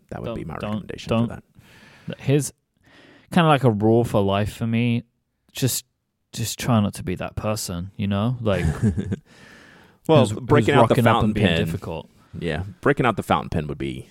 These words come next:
Speaker 1: the, that person in this
Speaker 2: Yes.
Speaker 1: case. And, like, as much as Joe wants to use it and much as I would love Joe to use it,
Speaker 2: Yep.
Speaker 1: like, just, I would just go with this, go with the Micron, get the sleeve for it, and it's at least a little bit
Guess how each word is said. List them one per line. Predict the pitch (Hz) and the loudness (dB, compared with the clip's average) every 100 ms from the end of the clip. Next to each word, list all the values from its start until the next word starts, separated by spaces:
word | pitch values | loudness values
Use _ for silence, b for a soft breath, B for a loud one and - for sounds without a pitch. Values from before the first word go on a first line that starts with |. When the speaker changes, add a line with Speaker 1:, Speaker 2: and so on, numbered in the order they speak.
| _ | _
Speaker 1:
the, | - 69 - | -10 -10 -6
that | 67 - | -10 -6
person | - - - | -8 -8 -12
in | - | -10
this | 80 | -8
Speaker 2:
Yes. | 120 | -6
Speaker 1:
case. | - - - | -6 -8 -10
And, | 58 | -10
like, | 60 - B B | -10 -12 B B
as | 107 | 2
much | 117 123 117 | 4 4 4
as | 95 | 2
Joe | 78 87 90 | 2 2 4
wants | 82 90 | 2 -2
to | 85 | -4
use | 87 85 | -2 0
it | 87 | -2
and | 73 | -4
much | 78 71 | -6 -6
as | 82 - - | -8 -8 -6
I | 78 | -4
would | 78 | -4
love | 60 67 | -6 -6
Joe | - 64 | -6 -8
to | - | -8
use | 82 85 80 | -8 -8 -6
it, | 78 | -4
Speaker 2:
Yep. | 117 | -4
Speaker 1:
like, | - - - 82 | -6 -12 -18 -10
just, | 82 78 - - | -6 -4 -4 -4
I | 78 | -4
would | 78 | -4
just | 71 - | -6 -10
go | 73 62 | -6 -6
with | - | -6
this, | - 50 - - | -8 -8 -8 -8
go | - | -6
with | 65 - | -6 -6
the | |
Micron, | 76 64 - 78 71 | -8 -8 -6 -6 -6
get | - - | -8 -8
the | - | -8
sleeve | - - 76 - | -10 -8 -10 -10
for | - - 73 | -12 -8 -6
it, | - B B B - | -8 B B B -8
and | 85 | -8
it's | - | -6
at | 62 | -8
least | 69 62 | -8 -10
a | 50 | -10
little | 62 65 67 65 | -10 -8 -8 -8
bit | 53 55 _ | -8 -10 _